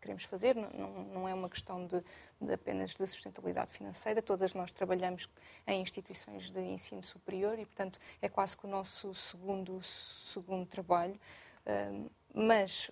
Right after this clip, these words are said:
o fa-, o, o contexto corporativo, muitas das vezes, depende da validade de dados que vêm da academia. E o que é que acontece? Eu diria que falta um léxico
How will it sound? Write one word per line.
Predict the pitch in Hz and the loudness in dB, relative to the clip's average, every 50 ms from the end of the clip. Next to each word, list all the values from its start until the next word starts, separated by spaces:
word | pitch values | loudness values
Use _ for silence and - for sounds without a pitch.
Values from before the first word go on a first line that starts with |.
| - _ | -6 _
o | - 254 269 | 6 6 6
fa-, | - - - 214 208 - | 6 4 0 -2 -2 -4
o, | - - - 226 214 214 - | 0 2 4 4 4 2 -2
o | - | -4
contexto | 214 - 254 240 - 196 185 - - | 4 4 4 8 10 8 8 8 6
corporativo, | - 220 - - - 226 214 214 - - - 214 208 202 190 208 226 - - - - - - | 4 4 4 8 10 12 12 12 10 6 2 0 0 0 0 -4 -8 -12 -16 -20 -20 0 6
muitas | 220 226 233 233 240 226 | 8 8 10 10 10 10
das | 208 226 208 | 10 10 8
vezes, | 190 202 226 233 226 214 202 | 10 8 6 8 8 4 4
depende | 185 214 240 233 - - - 247 247 247 247 233 220 262 277 - - _ _ | 6 6 4 4 4 10 12 12 12 12 10 8 6 2 0 -2 -8 _ _
da | 202 185 202 220 202 185 185 - - - - | 2 6 8 8 8 8 6 2 0 -2 -2
validade | 196 190 254 269 247 240 233 214 196 220 214 214 202 190 180 175 180 175 - - - - - - | 10 12 12 12 12 10 4 6 6 6 6 6 2 0 0 -2 -4 -4 -4 -10 -20 -20 -12 2
de | 180 190 208 | 6 6 6
dados | 180 165 196 185 185 185 185 190 226 240 - - - _ - | 10 10 8 8 8 6 2 -2 -6 -6 -8 -8 -10 _ 0
que | - 262 | 2 2
vêm | 214 185 220 220 214 | 4 4 2 0 0
da | 208 220 | -2 -6
academia. | 214 - - 220 190 214 214 202 175 160 165 - - - - - - - _ | 2 4 4 4 6 4 2 0 0 -2 -4 -6 -10 -18 -20 -20 -20 -6 _
E | 262 254 262 277 - | 0 0 0 0 0
o | 269 254 | -2 6
que | - 269 | 6 6
é | 254 | 6
que | - 233 | 6 2
acontece? | 226 - 226 208 208 - 190 175 160 160 - - - - - _ _ _ _ _ _ _ _ _ _ _ _ _ _ _ _ - - - - - - _ _ _ _ _ _ _ _ _ _ - | 0 0 -2 -2 4 6 6 6 6 4 0 -2 -4 -6 -10 _ _ _ _ _ _ _ _ _ _ _ _ _ _ _ _ -18 -18 -18 -18 -20 -20 _ _ _ _ _ _ _ _ _ _ -2
Eu | - - 240 226 | 4 4 6 8
diria | 233 269 240 269 247 269 262 285 277 | 8 8 8 10 10 12 12 10 10
que | - - - 254 247 | 8 2 0 -2 0
falta | - - - 277 277 285 285 - - 285 | 0 8 10 12 12 12 10 8 8 8
um | 285 262 262 262 | 8 6 6 6
léxico | 277 277 269 - - - 269 - - | 6 4 2 0 -2 -4 -4 -8 -12